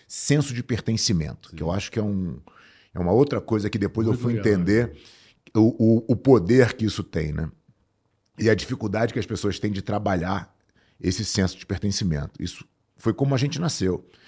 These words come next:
Speaker 1: Então, quando a gente entendeu que a gente precisava criar uma bandeira pra que todos nós pudéssemos defendê-la, é, e não mais lutarmos um contra os outros, a Aliança surge com esse propósito.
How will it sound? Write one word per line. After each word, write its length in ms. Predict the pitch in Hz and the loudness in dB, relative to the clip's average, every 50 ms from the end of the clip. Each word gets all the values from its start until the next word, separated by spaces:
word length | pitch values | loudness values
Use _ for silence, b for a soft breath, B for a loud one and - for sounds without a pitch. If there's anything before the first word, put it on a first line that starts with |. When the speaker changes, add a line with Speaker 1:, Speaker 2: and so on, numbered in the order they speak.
| B B B B B B B B | B B B B B B B B
Speaker 1:
Então, 300 | - 113 123 147 - - - - | 0 2 2 2 0 -2 -6 -4
quando 180 | 139 160 165 180 | -2 0 2 2
a 40 | |
gente 240 | 143 165 165 - 147 | 2 2 2 0 0
entendeu 440 | 139 98 135 120 107 101 107 107 101 | -2 0 0 2 2 4 4 2 2
que 80 | - 104 | 2 0
a 20 | |
gente 120 | 95 104 | -4 -4
precisava 280 | - - - 104 101 98 | -4 -2 -2 -2 -2 -2
criar 440 | - - 104 95 95 95 104 107 104 | -6 -6 -4 -2 0 0 0 0 0
uma 160 | 101 101 95 | 0 -2 -2
bandeira 520 | 87 98 95 92 87 87 90 92 85 85 | 0 0 0 0 0 0 -2 -2 -4 -4
pra 100 | - - | -6 -10
que 80 | 90 - | -12 -10
todos 300 | - - 107 101 95 85 | -6 -6 -4 -4 -4 -4
nós 380 | 92 95 92 90 82 - - - b b b b b b b b | -4 -4 -4 -4 -6 -10 -14 -18 b b b b b b b b
pudéssemos 520 | 92 82 80 101 104 101 - 104 98 80 | -4 0 2 2 2 2 0 -4 -4 -2
defendê-la, 760 | 76 101 98 - - 87 78 80 87 104 107 101 90 76 - - _ b b b b b b b b b b | -2 -2 -2 -2 -2 -4 -4 -2 -2 -2 -2 -2 -4 -6 -10 -14 _ b b b b b b b b b b
é, 520 | b - 87 90 90 90 87 87 87 87 - | b -4 -2 -2 0 0 -2 -2 -4 -4 -4
e 80 | 110 98 | -2 0
não 220 | 92 107 117 117 | 2 2 2 2
mais 340 | 110 107 104 104 104 101 87 | 2 0 0 0 0 0 -2
lutarmos 560 | 90 95 92 - - 90 87 92 98 90 73 | -2 -4 -4 -2 -2 0 0 2 0 0 0
um 120 | 87 90 85 | -2 -2 -2
contra 280 | - - 82 76 76 | -2 -4 -6 -4 -6
os 120 | 82 73 85 | -6 -4 -2
outros, 440 | 104 101 95 - - - - - _ b b b b b b b | -2 -2 -4 -4 -8 -16 -20 -20 _ b b b b b b b
a 80 | - | 0
Aliança 360 | 139 127 107 104 104 110 - - | 2 4 4 4 4 2 0 -4
surge 480 | - - 110 107 113 120 110 120 - - _ - | -6 -2 0 0 0 0 0 -2 -6 -8 _ -2
com 100 | 117 110 | 0 0
esse 120 | 101 - | 0 0
propósito. 680 | - 143 139 - - 101 92 85 82 76 - _ _ | -2 -6 -6 -4 -4 -6 -6 -6 -6 -10 -14 _ _